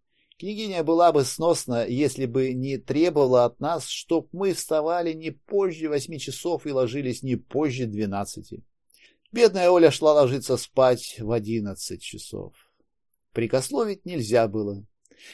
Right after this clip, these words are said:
Да и издевались же мы над старухой за это незаконное посягательство на нашу свободу. Мы гурьбой ходили просить у неё прощения, сочиняли ей поздравительные стихи ломоносовского пошиба,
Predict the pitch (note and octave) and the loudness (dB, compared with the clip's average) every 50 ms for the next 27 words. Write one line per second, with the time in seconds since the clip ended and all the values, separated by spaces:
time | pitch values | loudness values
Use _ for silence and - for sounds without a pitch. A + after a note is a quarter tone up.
0 | - _ _ A2 - F#3+ - - G#3+ G#3 G3+ G3 F#3 E3+ E3+ F3 F3 E3+ G#3 A3 | -20 _ _ 4 4 4 4 0 -4 -6 -4 -4 -4 -4 -4 -4 -2 0 0 0
1 | A3 G#3 F#3 D#3 C#3 C#3 D3+ D3+ D3+ D3+ D3+ C#3 C3+ B2 - - - - C3 C3 | 0 -2 -2 -4 -4 -4 -4 -4 -4 -4 -4 -2 -2 -2 -4 -4 -2 0 0 0
2 | C#3+ D3+ C3+ - - A#2 A2 G#2+ G#2 G#2 - _ _ _ _ _ _ - - G#2+ | 0 -2 -4 -6 -6 -4 -4 -6 -8 -10 -16 _ _ _ _ _ _ -16 -6 0
3 | B2 C#3 C3+ C3+ - - - - - G#3 G3+ - F3+ E3 D#3+ D#3+ D3+ C#3+ B2+ A#2 | 2 4 4 4 2 0 -2 -2 -2 -2 -2 -2 -2 -2 -2 -2 -4 -4 0 0
4 | C3+ C3 A#2+ - D#3+ D3+ C#3+ C3+ C3 B2+ B2 - B2 A2+ - B2 B2 D#3 D#3+ - | 0 0 0 -2 -4 -4 -2 -2 -2 -2 0 0 -2 -2 0 -2 -2 -2 -4 -4
5 | D#3 C#3 - - C3 B2 A#2 A#2+ A#2+ A#2 A#2 A#2+ B2+ C#3+ C#3+ - - C3 - - | -6 -10 -8 -4 -4 -4 -2 -2 -2 -2 -2 -2 -2 -2 -2 -4 -8 -10 -8 -4
6 | B2 A#2+ A#2+ A2+ A2 A#2 A#2 A2+ G2+ G#2+ G#2 G#2+ - _ _ _ _ _ _ _ | -2 -2 -2 0 0 -2 -2 -2 -2 -4 -8 -8 -14 _ _ _ _ _ _ _
7 | _ _ _ _ - - - _ _ G#2+ A2 A2+ A2+ A2+ B2+ C#3 C3+ C3 B2+ C#3 | _ _ _ _ -20 -20 -20 _ _ -6 -4 -4 -2 0 0 0 0 0 0 4
8 | E3 F#3 F#3 E3 B2 - C#3 C3+ B2+ C3+ D#3+ D#3+ C#3+ C3+ B2 - - B2 B2+ A#2+ | 4 6 6 4 4 4 2 2 2 2 -2 -2 0 -2 -2 -2 0 0 0 0
9 | - - D3+ C#3+ B2+ - B2+ B2 A#2+ B2 A2+ G#2+ - A2 G2+ - - - C3+ D3+ | -2 -4 -6 -6 -6 -4 -4 -2 0 -2 -2 -2 -4 -6 -6 -6 -6 -4 -2 -4
10 | D#3+ D3 C3 B2 B2 B2+ - _ - - - D3 C#3 - G3 G3+ G#3+ G3 F#3 E3 | -4 -4 -10 -12 -14 -16 -18 _ -14 -6 -6 -6 -4 -4 -6 -4 -4 0 0 2
11 | D3+ D3 C3+ - - E3 D#3 A#2 A#2 C3+ D3 D3+ D3 C3 A2+ B2 B2+ B2+ B2 A#2+ | 2 0 0 2 2 2 2 2 2 0 2 0 0 -4 -4 -4 -4 -4 -4 -4
12 | A2+ - - C3 C3+ - G#3+ A3 G3+ F#3+ F3 F3 E3+ F3 E3+ D#3+ - E3 D3 - | -6 -6 -10 -14 -12 -10 -8 -4 -4 -2 -2 -2 -2 -2 -2 -2 -2 -4 -6 -4
13 | - D#3+ D#3 D3 - D#3 D3 - - E3 D#3 D3 C#3 C3+ | -4 -4 -2 -2 -4 -6 -6 -6 -8 -8 -6 -6 -8 -8